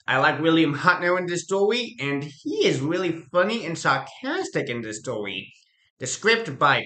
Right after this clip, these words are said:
Peter R. Newman is good, and the direction by Mervyn Penfield and Frank Cox is good. And I would be in the middle by giving this story a five out of ten. So, that is my review on the Sensorites.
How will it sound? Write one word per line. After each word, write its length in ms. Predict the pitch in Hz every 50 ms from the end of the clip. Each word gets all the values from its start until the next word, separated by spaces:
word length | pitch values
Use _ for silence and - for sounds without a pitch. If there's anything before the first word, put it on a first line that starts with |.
| - -
Peter 300 | - 190 185 190 190 165
R. 240 | - 175 170 156 147
Newman 380 | 151 170 196 208 214 220 226 220
is 140 | 202 180
good, 420 | 170 202 226 240 247 233 220 226 - _ _ _ _ _ _ -
and 160 | 143 143 156
the 60 | 156
direction 580 | 147 160 165 170 170 185 190 185 - 170 147 135
by 220 | 131 127 123 120
Mervyn 420 | 120 120 135 156 165 165 170 160 160
Penfield 520 | - 160 160 160 160 165 170 170 175 151
and 160 | 123 110 107 -
Frank 240 | 127 139 151 139 -
Cox 300 | 156 156 165 160 156 139
is 120 | 117 104
good. 380 | 101 117 113 107 110 120 117 123 - _ - - _ _ _ _ _ -
And 440 | - 160 160 165 160 160 160 - - -
I 160 | 175 214 240
would 160 | 247 233 196
be 160 | 208 226 202 -
in 100 | 196 175
the 80 | 165
middle 440 | 156 151 156 165 175 175 180 175 147
by 180 | 139 139 135 135
giving 440 | 127 135 160 165 160 151 139 127
this 300 | - 196 226 226 220 -
story 580 | - - 175 175 175 170 175 175 170 160 165 - 113
a 260 | 110 110 107 107 - -
five 300 | 127 123 135 147 147 143
out 140 | 143 143 165
of 140 | 160 160
ten. 580 | - - - 131 120 110 104 95 95 95 104 _ _ _ _ _ _ _ _ _ _ _ _ _ _ _ _ _ _ -
So, 460 | - - - 269 262 240 196 170 -
that 240 | - 190 208 214 208
is 80 | 190
my 140 | 202 214 214
review 440 | 214 196 170 156 170 202 214 214 208
on 120 | 202 196
the 100 | 160 -
Sensorites. 880 | - - 226 233 226 - 240 247 247 254 247 247 - - - - _